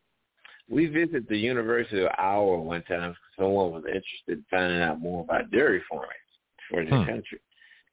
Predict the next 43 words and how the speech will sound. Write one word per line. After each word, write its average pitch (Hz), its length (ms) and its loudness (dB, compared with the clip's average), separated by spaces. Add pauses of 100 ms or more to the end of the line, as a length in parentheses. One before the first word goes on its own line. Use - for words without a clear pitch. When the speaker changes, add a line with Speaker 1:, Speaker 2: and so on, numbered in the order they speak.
(100)
Speaker 2:
Mm-hmm. 135 140 -4 (120)
Speaker 1:
And 104 360 4
in 107 200 6
one 117 200 6
of 107 120 2
the, 92 460 2
in, 95 240 -4
in 95 220 -4
the 90 200 -6
discussion 98 680 0 (640)
session, 98 480 0 (560)
they 107 160 6
was 98 200 0
talking 98 320 2
about 92 280 0
the - 80 -8
number 95 720 2
of 92 360 0 (1000)
dairy 123 400 4
farms 98 360 2
that 98 120 4
were 95 180 0
just 98 280 -2
going 98 300 4
out 104 140 4
of 95 120 0
business 101 480 2
within, 95 500 -2 (640)
uh, 95 220 -2
a 95 160 4
week. 110 360 2 (600)
You 95 120 -6
know, 107 220 0
Speaker 2:
Mm-hmm. 170 140 -6
Speaker 1:
two 113 120 6
or 107 40 0
three 110 280 0
would 104 120 0
go 110 200 4
out 120 120 2
in 117 60 -4
a 117 60 0
week 147 260 -4